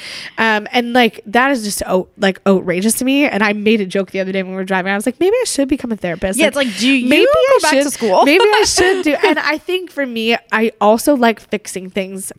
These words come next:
Speaker 1: I think that that's, like, so letting go of the fact that this is not a fixable thing. Like,
Speaker 2: Yeah.
Speaker 1: it's not an e-, like, it's not a one, you, there's no Band-Aid on it that makes it go away and heal.
Speaker 2: Mm-hmm.
Speaker 1: Like,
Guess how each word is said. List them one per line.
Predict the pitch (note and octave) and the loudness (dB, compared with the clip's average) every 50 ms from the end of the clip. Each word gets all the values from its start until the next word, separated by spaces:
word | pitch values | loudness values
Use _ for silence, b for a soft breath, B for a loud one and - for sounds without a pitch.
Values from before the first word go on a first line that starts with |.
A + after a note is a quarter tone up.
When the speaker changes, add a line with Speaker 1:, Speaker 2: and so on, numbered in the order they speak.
| _ - | _ -6
Speaker 1:
I | G3+ G3 | -6 -6
think | - - A3 G#3 G#3 - | -4 -4 -4 -4 -2 -2
that | A3+ G#3 - | -4 -2 -2
that's, | - G3+ C3+ - - - - - | -2 -4 -4 -4 -8 -10 -4 -2
like, | A3+ A3 G3+ - B B B B B B - | 0 0 0 -2 B B B B B B -2
so | - A#3+ A#3 | 2 2 4
letting | A3+ A#3+ A#3+ A#3+ B3+ C4 B3 A3 | 4 4 2 2 0 -2 -2 2
go | A3 G#3+ G#3+ | 2 4 4
of | G#3+ | 4
the | A3 G#3+ | 2 0
fact | - A3 G#3 G3 F#3+ - | 0 0 -2 -2 -2 -2
that | G#3+ G3+ - | -2 -2 0
this | G#3 G#3 - | -2 -2 -2
is | A3 F#3+ G3 | -4 -6 -4
not | G3 F#3 F#3 G3 | -4 -2 -2 -2
a | G#3+ | -4
fixable | - _ - G3 - - - - G3+ G3 F#3+ F#3 F3+ | -4 _ -6 -6 -6 -6 -4 -4 -2 -2 -2 -4 -6
thing. | - - F3 E3+ F3+ A3+ C#4+ D#4+ D#4 | -6 -6 -4 -4 -4 -4 -4 -4 -4
Like, | C#4 A3+ F3 | -2 0 2
Speaker 2:
Yeah. | E3+ E3 D3+ | 4 4 4
Speaker 1:
it's | D3+ D#3+ | 4 2
not | B3+ B3 A#3+ A3+ A3 | 2 2 4 4 4
an | G#3 G3+ G3 - | 4 2 0 -2
e-, | - G3 G3 - - G3+ | -8 -8 -8 -8 -6 -2
like, | G3 G3+ G3+ | -2 -2 -2
it's | - | 0
not | A3 A#3 A#3+ A#3 A3 | 0 2 2 4 4
a | G#3 G3 | 4 2
one, | F#3+ F#3 F#3+ F#3+ F#3 F#3 E3+ - _ - - - _ | 2 0 -2 -2 -2 -4 -6 -10 _ -20 -20 -20 _
you, | - C4+ A#3+ A#3+ G3+ - _ - | -6 -2 -2 -2 -2 -2 _ 2
there's | A#3+ A#3 G3+ | 2 2 2
no | G#3+ B3 A#3+ | 2 2 2
Band-Aid | G#3+ - G3+ G3+ G3+ G#3 G#3 G3+ G3 | 2 2 2 2 2 2 0 0 0
on | F#3+ G3 G3 | 0 -2 -2
it | G3 F#3 | -4 -4
that | F#3+ F#3+ | -4 -4
makes | F#3+ F#3+ - - - | -6 -6 -6 -6 -8
it | F#3 | -6
go | - F#3+ F3 F3 | -4 -4 -2 -2
away | F3 E3+ F3+ F3+ F3+ F#3+ G3 | -2 -2 -2 0 0 0 2
and | F#3 E3 | 0 0
heal. | D#3+ E3 F#3+ F#3+ | 0 2 2 4
Speaker 2:
Mm-hmm. | G#3+ | 4
Speaker 1:
Like, | A3 G3+ F#3+ F#3 B | 4 2 2 -2 B